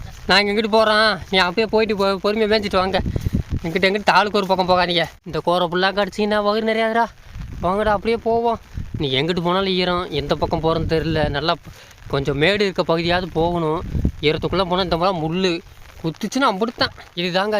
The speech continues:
தீபாவளி அடப்பு மழை. அப்படியே இந்த வட்டம் ரொம்ப நொச்சு மழையா விழுந்துருச்சு. ரொம்ப பலத்த மழை இல்லாம, லைட்டா சாரல விட்டு விடாம அப்படியே புடியா புடிச்சிச்சு. ஒரே புடி. நேத்து நைட் இருந்து புடி. இவங்க நனைஞ்சு போனாங்க. அங்கேயும் போய் படுத்து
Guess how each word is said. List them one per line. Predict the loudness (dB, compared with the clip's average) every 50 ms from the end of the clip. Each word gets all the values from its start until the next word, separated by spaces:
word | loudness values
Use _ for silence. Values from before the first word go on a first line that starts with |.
| -2
தீபாவளி | -2 -2 -2 0 0 0 -2 0 0
அடப்பு | 0 0 0 -2 -4 -6 -6
மழை. | -6 -4 -4 -4
அப்படியே | -6 -8 -12 -20 -14 -10 -8 -6 -4 -4 -4
இந்த | -6 -6 -6 -8
வட்டம் | -6 -6 -4 -4 -4 -4 -4 -6 -6
ரொம்ப | -8 -8 -8 -8
நொச்சு | -6 -6 -6 -8 -8 -10 -10
மழையா | -8 -6 -6 -6 -6 -6
விழுந்துருச்சு. | -8 -8 -8 -10 -10 -12 -14 -18 -18 -18 -20 -20 -20 -20 -20 -14 -10
ரொம்ப | -8 -8 -6 -6 -6
பலத்த | -4 -4 -4 -4 -6 -6 -8
மழை | -6 -6 -6 -4
இல்லாம, | -4 -4 -4 -4 -4 -6 -6 -8 -10 -14 -18 -20 -20 -20 -12 -10
லைட்டா | -8 -6 -6 -6 -4
சாரல | -2 -2 -2 -2 -4 -6
விட்டு | -10 -10 -8 -8 -6 -6
விடாம | -4 -6 -6 -6 -8
அப்படியே | -8 -10 -10 -12 -14 -14
புடியா | _ -16 -12 -8 -6 -4 -4 -4
புடிச்சிச்சு. | -6 -8 -10 -12 -10 -10 -12 -12 -12
ஒரே | -12 -12 -10 -8 -8 -8
புடி. | -8 -10 -12 -14 -14 -14 -18 -20 -20 -20 -20 -20 -20 -14
நேத்து | -10 -8 -8 -8 -6 -4
நைட் | -4 -4 -4 -6 -8
இருந்து | -8 -8 -8 -8
புடி. | -8 -8 -8 -8 -8 -8 -8 -10
இவங்க | -8 -6 -6 -4 -4 -4
நனைஞ்சு | -4 -6 -8
போனாங்க. | -6 -4 -4 -4 -4 -6 -6 -6 -6 -6
அங்கேயும் | -6 -6 -8 -6 -6 -6 -6 -6
போய் | -8 -8 -8 -8 -8
படுத்து | -8 -10 -10 -8 -8 -8 -8 -8